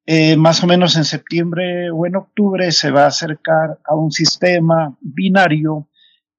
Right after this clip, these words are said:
eh, conocido con el nombre de Didymos.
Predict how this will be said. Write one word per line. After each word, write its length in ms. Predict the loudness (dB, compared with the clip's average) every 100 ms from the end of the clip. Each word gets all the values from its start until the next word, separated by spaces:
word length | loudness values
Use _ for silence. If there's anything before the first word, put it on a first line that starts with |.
| _ _ _ _ -4
eh, 520 | 0 2 4 4 2
conocido 460 | 2 2 2 2 2
con 140 | 2
el 180 | 0 0
nombre 400 | -2 -2 -4 -2
de 320 | -4 -4 -8
Didymos. 840 | -6 0 2 4 2 -2 -6 -12